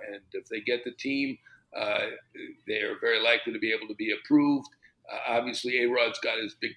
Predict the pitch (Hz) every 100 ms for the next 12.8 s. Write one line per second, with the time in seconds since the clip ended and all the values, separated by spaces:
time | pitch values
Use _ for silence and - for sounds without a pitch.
0 | - 175 185 190 175 139 120 - 120 123
1 | 160 180 156 180 175 170 - - 104 104
2 | 104 98 101 101 98 101 - 147 - -
3 | - - - 160 160 156 165 - - -
4 | _ - 98 92 - - _ - - 101
5 | 98 113 139 143 143 - - - 98 101
6 | 107 107 104 - - _ _ - 131 127
7 | 139 143 147 143 - - 127 120 - 156
8 | 156 127 - 110 - 113 120 120 131 151
9 | - 165 123 113 - 110 120 147 151 -
10 | 151 147 135 - - 104 110 113 - 120
11 | 110 - 135 139 135 123 104 - 123 -
12 | 113 - 165 190 214 208 185 -